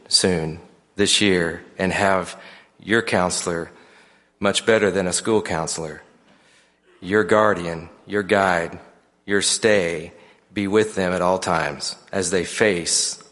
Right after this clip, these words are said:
all of these things that create worry, concern, and doubt in their lives,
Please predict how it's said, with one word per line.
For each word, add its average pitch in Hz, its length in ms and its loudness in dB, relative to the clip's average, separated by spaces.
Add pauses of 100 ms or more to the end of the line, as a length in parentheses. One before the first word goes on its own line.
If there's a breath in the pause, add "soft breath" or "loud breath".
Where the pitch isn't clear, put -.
(140)
all 104 240 2
of 98 100 -2
these 95 280 0
things 98 340 2
that 85 160 -4
create 92 320 0
worry, 113 500 0 (560 loud breath)
concern, 104 800 0 (580 loud breath)
and 78 260 -10
doubt - 540 0 (100)
in 98 140 -2
their 95 140 -2
lives, - 580 -6